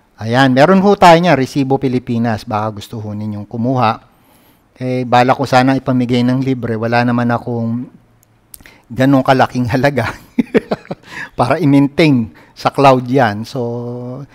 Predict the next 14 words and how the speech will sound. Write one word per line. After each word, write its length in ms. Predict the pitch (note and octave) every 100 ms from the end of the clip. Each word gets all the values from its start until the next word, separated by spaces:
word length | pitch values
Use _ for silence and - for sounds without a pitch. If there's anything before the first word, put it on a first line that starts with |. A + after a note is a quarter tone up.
| - _
siguro 360 | - A2+ D3 E3+
mag-crowdsourcing 840 | A#2+ - C#3 B2 - B2 A#2+ B2+
na 120 | C3 B2+
lang 160 | A#2 -
tayo 280 | A2+ A2+
para 280 | A#2 G#2 G#2 -
sa 80 |
marami, 480 | A2+ G#2+ A2+ A2 A2+ - - -
mas 240 | A#2+ -
marami 480 | C3 B2+ B2 B2+ A#2+
ho 160 | A#2+
yung 160 | A2+ A2+
maka-avail. 1120 | A2+ G#2+ A#2 A2 - A2 F#2+ B2 A#2+ G2+ G2
Ano? 240 | C#3+ C3+